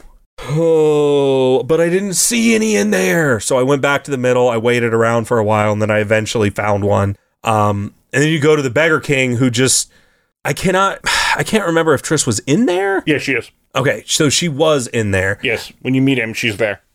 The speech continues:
Speaker 1: Okay, um, because that's
Speaker 2: Because
Speaker 1: the f-
Speaker 2: she's trying to get him to help her with her project.
Speaker 1: Yes.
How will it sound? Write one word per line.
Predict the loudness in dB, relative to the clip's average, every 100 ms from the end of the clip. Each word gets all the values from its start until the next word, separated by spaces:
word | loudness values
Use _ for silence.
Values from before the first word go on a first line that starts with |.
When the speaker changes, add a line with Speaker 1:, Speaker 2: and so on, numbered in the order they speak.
| -2
Speaker 1:
Okay, | -2 0 -4 -6 _ _ -2
um, | 0 2
because | 2
that's | 2 0
Speaker 2:
Because | -2 -4
Speaker 1:
the | -12
f- |
Speaker 2:
she's | -6 -4
trying | 0 -2
to | 0
get | -2
him | -2 -2
to |
help | 0 -2 0
her | 0 0
with | -2 -4 -18 -8
her | -6
project. | -2 -2 -2 -10 -14 _ _ _
Speaker 1:
Yes. | -6 -4 0 2 0 -2 -2 -2 -6